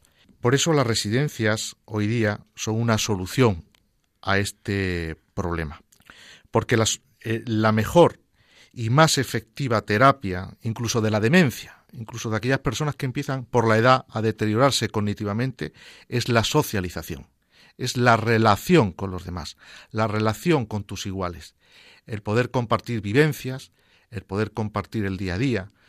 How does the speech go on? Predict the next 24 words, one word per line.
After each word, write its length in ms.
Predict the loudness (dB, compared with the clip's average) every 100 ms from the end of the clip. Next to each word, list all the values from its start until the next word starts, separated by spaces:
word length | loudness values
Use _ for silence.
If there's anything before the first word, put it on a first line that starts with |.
| _ -12
tus 160 | -6
enfermedades 600 | -4 -2 -2 2 2 0
también 360 | 0 0 0 -2
y 100 | -2
tus 160 | -6 -4
pastillas 560 | -4 -4 -4 -4 -4
que 120 | -6 -8
tomas 500 | 0 2 2 -2 -4
y 60 |
esto, 220 | -6 -8
pues 140 | -14 -8
también 280 | -6 -2 -4
lo 80 |
compartes 500 | -4 -4 -2 -2 -6
con 200 | -8 -8
tu, 220 | -6 -8 -10 -16 -20 -20 -14
con 200 | -6 -6
tus 480 | -6 -8 -8 -10 -16 _ -20 _ -8
compañeros. 560 | -6 -2 -2 -2 -4 -12 -20 -20 -20 -20 _ _ _ -20
Eh, 320 | -16 -14 -16 _ _ _ _
la 200 | -2 -2
socialización 800 | 0 -2 -2 -2 -2 2 2 0 _
como 240 | -10 -8 -4
terapia, 540 | 0 2 2 -4 -4